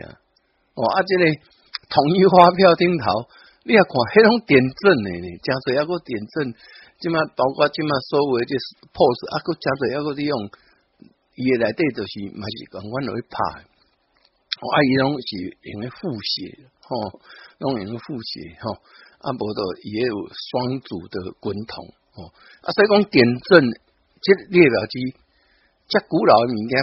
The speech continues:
甲即马搁活跳跳啦。哇，所以讲，若讲以电脑的，呃，这个周边来讲哦，这点阵列表机是算，算起来算上长寿的一个周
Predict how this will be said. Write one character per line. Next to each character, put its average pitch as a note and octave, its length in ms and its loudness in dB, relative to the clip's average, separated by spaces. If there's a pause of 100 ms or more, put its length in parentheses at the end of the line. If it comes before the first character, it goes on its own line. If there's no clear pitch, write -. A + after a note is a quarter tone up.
甲 G#3+ 80 2
即 G#3+ 320 0
马 F#3+ 160 6
搁 G3 80 2
活 C#3 320 2
跳 E3 240 4
跳 A#2 240 2
啦。 F2+ 80 -4 (720)
哇， E3 180 2
所 G3 140 0
以 G3 80 4
讲， F#3+ 80 4 (400)
若 - 80 -2 (160)
讲 E3+ 280 -4 (120)
以 E3+ 240 -10
电 F#3 200 2
脑 A#2+ 80 -14
的， A2 200 -14 (640)
呃， - 80 -8 (200)
这 D#3+ 120 -2
个 C#3 60 0
周 C#3+ 240 4
边 C#3+ 140 0
来 A#2 120 -2
讲 A2+ 100 -6 (220)
哦， D#2+ 120 -12 (680)
这 D3+ 140 -2
点 B2 280 0
阵 D#3+ 200 -2
列 C#3+ 160 -2
表 G#2 200 -8
机 C#3 240 -8
是 C#3 240 -8 (200)
算， G#2 120 -6 (720)
算 G3 240 -4 (120)
起 - 80 -4
来 F#2+ 80 2 (120)
算 - 80 -16 (160)
上 - 160 -4 (320)
长 C#3+ 160 2
寿 C3 480 2
的 B2 80 4
一 A#2+ 80 2
个 G#2 220 -8 (540)
周 B2 200 2